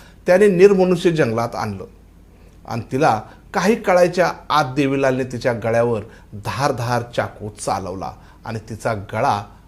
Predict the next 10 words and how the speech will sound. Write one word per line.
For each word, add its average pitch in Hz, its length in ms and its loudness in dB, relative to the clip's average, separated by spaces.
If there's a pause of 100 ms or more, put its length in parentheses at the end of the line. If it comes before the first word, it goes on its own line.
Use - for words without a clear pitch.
(440)
बाजूला 101 400 -6
केला. - 280 -16 (920)
हा 214 40 6
वेगळं 180 400 8
झालेल्या 135 340 4
मुंडक्याचा 120 440 -4
फोटो 113 340 -6
आपल्या 107 320 -2
मोबाईलवरून 104 640 -4 (400)
त्याने 151 420 -2